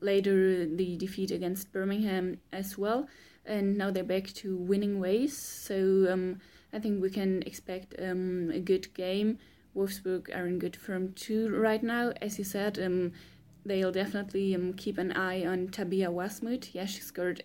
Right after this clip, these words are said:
eight goals, um, fantastic tally, um, and she was so good in both games against Chelsea. She kept, um, getting behind the defense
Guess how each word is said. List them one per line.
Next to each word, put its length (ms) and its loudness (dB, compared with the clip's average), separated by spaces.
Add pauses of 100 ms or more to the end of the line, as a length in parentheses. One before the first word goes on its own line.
eight 260 2
goals, 420 2
um, 380 0 (400)
fantastic 640 -2
tally, 600 0
um, 500 0
and 240 0
she 80 -8
was 180 -4
so 160 4
good 260 4
in 140 4
both 280 2 (420)
games 300 0
against 360 -2
Chelsea. 680 0
She 160 -6
kept, 400 -6
um, 320 0
getting 360 0
behind 400 0
the 80 -2
defense 580 -2